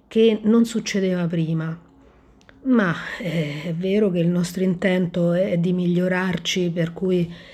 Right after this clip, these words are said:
eh, l'opera al nero serve a questo, no? Ma, mm, è anche vero che,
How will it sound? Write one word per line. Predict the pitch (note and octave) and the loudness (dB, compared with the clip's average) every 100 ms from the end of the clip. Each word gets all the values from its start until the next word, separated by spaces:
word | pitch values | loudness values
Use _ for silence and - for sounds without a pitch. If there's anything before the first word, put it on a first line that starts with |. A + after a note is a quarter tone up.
| - | -20
eh, | - D3+ D#3+ F#3+ - | -10 -6 -4 -4 -2
l'opera | E3+ F3+ F3 F3 | -2 0 2 2
al | E3+ | 2
nero | F3+ F#3+ F3+ | 2 2 0
serve | E3+ F#3+ F3+ F3 F3 E3+ | 0 -4 -6 -2 -2 -2
a | E3 | -2
questo, | G3 F3+ F3 - F3+ | -2 -2 -4 -8 -6
no? | G3+ G#3 | -2 0
Ma, | F3 F3 E3+ - - - - D4 | -2 -4 -8 -18 -20 -20 -20 -8
mm, | E3 F3+ | -6 -4
è | G#3 G#3+ | -2 -2
anche | G3 F3+ G3 | 0 0 0
vero | F#3+ F#3 G3+ F#3 | 0 2 2 0
che, | F3 F3+ F3 | 0 0 0